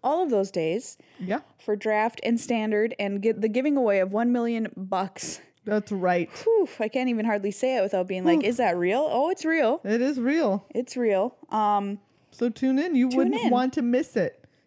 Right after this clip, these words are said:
Speaker 2: You wouldn't wanna have people be like, "Where were you?" And you be like, "I don't know."
Speaker 1: Yeah, right? And you've gotta find your champion.
Speaker 2: Yeah.
Speaker 1: Find your champion.
Speaker 2: Pick them before Wednesday.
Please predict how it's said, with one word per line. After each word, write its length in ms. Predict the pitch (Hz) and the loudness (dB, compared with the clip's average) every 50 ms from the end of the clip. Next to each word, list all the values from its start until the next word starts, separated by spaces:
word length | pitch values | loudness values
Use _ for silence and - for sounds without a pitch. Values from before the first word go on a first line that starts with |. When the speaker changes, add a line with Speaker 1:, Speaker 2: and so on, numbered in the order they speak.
| _ - | _ -6
Speaker 2:
You 140 | 202 220 214 | -4 -2 0
wouldn't 260 | 208 247 262 277 285 | 0 0 0 0 0
wanna 220 | 285 277 277 285 | 0 0 0 0
have 180 | 277 262 240 - | 0 0 0 -2
people 260 | - 247 208 - 220 | -2 -2 -2 -2 -2
be 200 | 208 196 214 202 | -2 0 0 0
like, 220 | 190 180 180 180 - | 2 2 0 0 0
"Where 220 | 170 180 190 202 208 | 0 0 2 2 2
were 120 | 214 202 | 2 2
you?" 420 | 208 196 190 180 175 165 165 165 | 2 2 0 0 2 2 2 2
And 200 | - - 175 190 | 0 0 -2 -2
you 180 | 180 170 170 175 | -2 -2 -2 -2
be 200 | 175 175 175 175 | -2 -2 -2 -2
like, 320 | 175 165 160 156 165 - | 0 0 0 -2 -2 -2
"I 160 | - 139 143 135 | -4 -4 -4 -4
don't 240 | 139 143 143 - - | -6 -8 -10 -10 -10
know." 300 | 135 120 87 71 82 165 | -8 -8 -6 -6 -6 -6
Speaker 1:
Yeah, 280 | - 247 320 349 294 - | -4 -2 -2 0 0 0
right? 360 | 190 185 180 208 285 330 - _ _ _ _ _ _ - | 0 0 0 0 0 -2 -6 _ _ _ _ _ _ -8
And 140 | 226 254 302 | -6 -6 -6
you've 100 | 339 320 | -4 -2
gotta 200 | 320 294 294 269 | 0 0 0 0
find 260 | - 240 226 233 233 | -2 -2 -2 -2 -2
your 100 | 233 233 | -2 -4
champion. 600 | - - - 202 185 214 - 247 269 302 330 359 - _ _ - | -4 -4 -4 -2 -4 -4 -4 -4 -4 -4 -4 -6 -10 _ _ -4
Speaker 2:
Yeah. 320 | - 190 226 269 339 349 247 - _ _ _ | 0 0 2 2 2 0 -2 -6 _ _ _
Speaker 1:
Find 300 | - - - 214 247 254 | -18 -12 -8 -6 -4 -4
your 100 | 262 285 | -4 -4
champion. 560 | 262 - 240 208 202 202 202 208 185 185 185 185 | -4 -4 -4 -2 -2 -4 -4 -4 -4 -4 -2 -2
Speaker 2:
Pick 220 | 247 311 302 - | -2 -2 -2 -2
them 240 | 359 349 339 349 302 | -2 -2 0 0 0
before 340 | 294 277 - 254 262 277 269 | -2 -2 0 2 2 2 2
Wednesday. 560 | 226 269 302 359 339 262 - 196 175 160 | 2 0 -2 -2 -4 -2 0 0 0 0